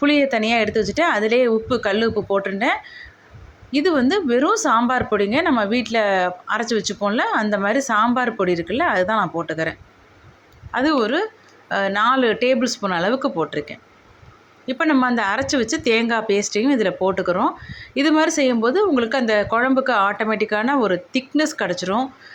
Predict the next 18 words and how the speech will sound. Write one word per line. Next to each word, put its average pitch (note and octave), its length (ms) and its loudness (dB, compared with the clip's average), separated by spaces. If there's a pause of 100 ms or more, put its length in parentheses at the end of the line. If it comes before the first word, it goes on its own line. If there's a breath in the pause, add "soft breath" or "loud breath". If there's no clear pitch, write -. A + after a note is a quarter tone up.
(160 loud breath)
At F#3 60 -6
the F#3+ 200 -6
same A3+ 240 2
time D#4 320 0
டேஸ்ட் B3+ 400 0
ரொம்ப E3+ 200 -2
நல்லாயிருக்கும். E3 500 -4
இது C#4+ 260 2
வந்து C4 420 0 (320 loud breath)
நீங்க A3+ 280 0
நல்லாவே C#4 500 0
தண்ணி C4+ 320 2
நிறைய G#3+ 460 2
விட்டுக்கலாங்க. F#3+ 580 -2
நான் A#3 220 0
இப்போ G#3 200 -2
வந்து A#3 220 2
ஒரு F#3 480 2